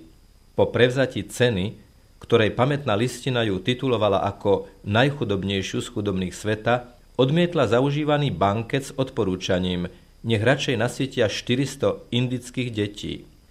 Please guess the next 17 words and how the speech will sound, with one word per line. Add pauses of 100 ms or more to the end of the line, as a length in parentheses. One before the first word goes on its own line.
(100)
Takže
ani
v
deň, (360)
keď (100)
za
svoju
prácu
prijala
najprestížnejšie
medzinárodné
ocenenie, (240)
nestrácala
zo
zreteľa, (300)
komu
slúži